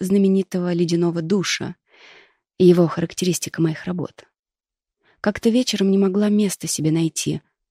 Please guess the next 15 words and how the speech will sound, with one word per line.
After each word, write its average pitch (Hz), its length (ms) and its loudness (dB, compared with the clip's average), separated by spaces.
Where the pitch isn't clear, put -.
Пошла 233 340 -2
к - 100 -20
его 185 220 0
дому. 151 440 -4
Около 208 300 0
десяти. 165 580 -6
Он 233 160 4
вышел 196 300 0
в - 60 -10
халате. 160 600 -6
"Как - 220 -4
раз 170 380 -2
собирался 180 640 -2
лечь 151 240 -2
спать", — - 460 -10